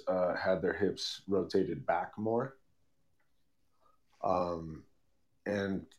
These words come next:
you know, I, uh, I, that, that, that was pretty, um, uh, predictable, uh,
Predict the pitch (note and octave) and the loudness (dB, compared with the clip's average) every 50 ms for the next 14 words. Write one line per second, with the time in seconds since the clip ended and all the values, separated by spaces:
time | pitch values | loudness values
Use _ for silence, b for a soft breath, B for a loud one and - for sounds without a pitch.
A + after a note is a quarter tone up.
0 | _ _ - A#2 A2+ G#2+ F#2+ F2 E2+ E2 - - - F#2 G2+ G2+ G2+ G2+ G2+ G2 | _ _ -2 0 0 2 2 0 -2 -4 -6 -2 0 2 4 6 6 8 8 8
1 | F#2+ F#2 F#2 F#2 F2+ F2+ - - - F#2+ - - - G2+ A2+ A#2+ A2+ - G#2 G#2+ | 8 6 6 4 4 2 0 0 0 0 0 0 2 6 6 8 6 6 6 10
2 | B2 C3+ D3+ - - - G2 F#2+ B2 C#3 C#3+ C#3 B2 B2 A#2 A2+ - - - - | 12 12 12 12 10 6 4 8 10 10 10 10 8 4 4 2 0 -6 -12 -18
3 | _ _ - - - - C3 B2+ B2+ C3 B2 A#2 A2+ A2 A2 G#2+ G#2 G2 F#2+ - | _ _ -20 -6 4 8 8 8 10 10 8 8 8 8 8 6 4 4 2 -4
4 | - _ _ _ _ - G2+ G2+ G2 F#2 F#2 F2+ F2 E2+ D#2+ D#2 - - - - | -12 _ _ _ _ 2 4 4 4 4 2 0 -2 -6 -8 -10 -12 -14 -18 -18
5 | - - - F2+ F2+ F2+ - - G2+ F#2+ A2 B2+ B2+ - A2 D#2 D#2 D#2+ E2 D#2+ | -8 -4 0 0 0 0 0 0 2 4 4 4 4 2 0 2 2 2 2 0
6 | D#2+ D#2 D2+ - - F2 E2 D#2 | 0 -4 -8 -8 -4 -2 -2 -2